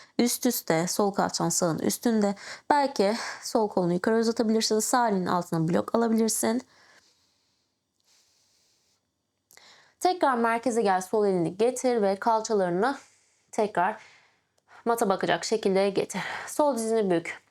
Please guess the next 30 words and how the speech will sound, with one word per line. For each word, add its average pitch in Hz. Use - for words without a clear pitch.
El 202
parmak 170
uçları 180
matta 185
kalmaya 165
devam 240
ediyor. 226
Sol 269
dizini 190
sağ 254
alt 233
bacağın 170
arkasına 202
doğru 160
getir. 214
Shiva 196
Sukat. 202
İleriye 170
doğru 196
bak. 196
Bir 185
nefes -
daha 185
al. 190
Verirken 233
dizini 202
zemine 180
doğru 170
getir 180
ve 156